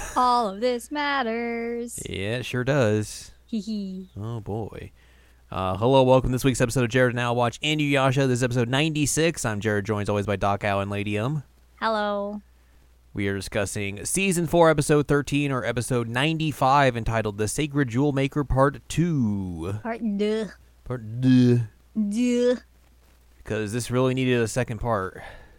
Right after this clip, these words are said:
Speaker 2: Yep. Because, wow.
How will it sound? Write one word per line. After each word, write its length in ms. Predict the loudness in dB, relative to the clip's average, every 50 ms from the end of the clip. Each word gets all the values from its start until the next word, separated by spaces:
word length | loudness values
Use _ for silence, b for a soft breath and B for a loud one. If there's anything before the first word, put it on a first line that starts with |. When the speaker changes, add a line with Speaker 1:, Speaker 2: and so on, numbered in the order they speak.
| B 0
Speaker 2:
Yep. 240 | 4 4 4 4 0 _ _ _ _ _ _ _ _ _ _ _ _ _ _ _ _ _ _ _ _ _ -20 -20 -20 -14 -8 -6 -6
Because, 580 | -6 -6 -4 -4 -4 -2 -2 -4 -6 -8 -10 -14 -8
wow. 760 | -4 0 2 4 4 4 4 4 4 2 2 0 -2 -4 -6